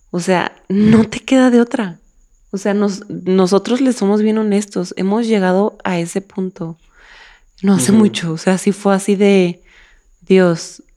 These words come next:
Speaker 1: decidimos confiar en ti".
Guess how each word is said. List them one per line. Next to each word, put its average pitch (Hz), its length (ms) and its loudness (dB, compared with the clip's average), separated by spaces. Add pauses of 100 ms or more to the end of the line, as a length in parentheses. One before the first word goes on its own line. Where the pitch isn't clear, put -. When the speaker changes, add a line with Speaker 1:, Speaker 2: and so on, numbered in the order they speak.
(560)
Speaker 1:
decidimos 185 840 -4
confiar 180 920 -6 (160)
en 170 240 -8
ti". 160 340 -10